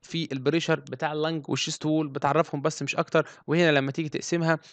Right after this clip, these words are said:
هتلاقي ال-، البريشر اللي هو جوه في اللنج والشيست وول اللي هو الترانس ثوراسيك بريشر، التاني كان ترانس بالمونري، ده ترانس ثوراسيك بريشر، هتقسم بقى الالفيولار بريشر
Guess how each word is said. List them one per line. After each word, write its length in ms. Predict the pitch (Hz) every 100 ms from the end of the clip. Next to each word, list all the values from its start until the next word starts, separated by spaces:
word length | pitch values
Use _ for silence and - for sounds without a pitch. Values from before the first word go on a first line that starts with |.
| -
هتلاقي 480 | 131 156 151 127 127
ال-، 160 | 127
البريشر 440 | 131 127 156 - 127
اللي 140 | 127
هو 160 | 151 139
جوه 180 | 143 147
في 120 | 143
اللنج 300 | 135 147 123
والشيست 380 | 131 - - 147
وول 260 | 165 156 156
اللي 120 | 147
هو 80 | 151
الترانس 500 | 151 147 160 - 131
ثوراسيك 340 | 143 156 143
بريشر، 380 | 135 170 170 165 -
التاني 260 | 131 170 165
كان 180 | - 139
ترانس 260 | 160 165
بالمونري، 420 | 147 143 175 165 147
ده 180 | 143
ترانس 380 | 170 160 170 -
ثوراسيك 260 | 156 160 139
بريشر، 340 | 156 175 165 - - - -
هتقسم 500 | 143 202 - 151 135
بقى 140 | 139
الالفيولار 520 | 127 175 185 156 156
بريشر 420 | 151 180 202 226